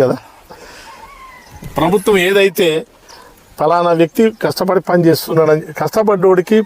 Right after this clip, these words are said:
definitely గుర్తింపు ఉంటుంది ఏ పార్టీలోనైనా. కాబట్టి కాంగ్రెస్ పార్టీలో అది definitely జరుగుతుంది.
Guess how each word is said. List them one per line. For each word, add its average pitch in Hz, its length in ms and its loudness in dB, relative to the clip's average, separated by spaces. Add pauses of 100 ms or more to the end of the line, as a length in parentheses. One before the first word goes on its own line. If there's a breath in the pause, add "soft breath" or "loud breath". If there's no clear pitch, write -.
(680 loud breath)
definitely 196 480 0
గుర్తింపు 185 360 0
ఉంటుంది 165 280 2
ఏ 160 120 4
పార్టీలోనైనా. 165 720 0 (840 loud breath)
కాబట్టి 196 220 -2
కాంగ్రెస్ 202 460 0
పార్టీలో 180 340 0
అది 165 180 2
definitely 190 500 0
జరుగుతుంది. 165 520 0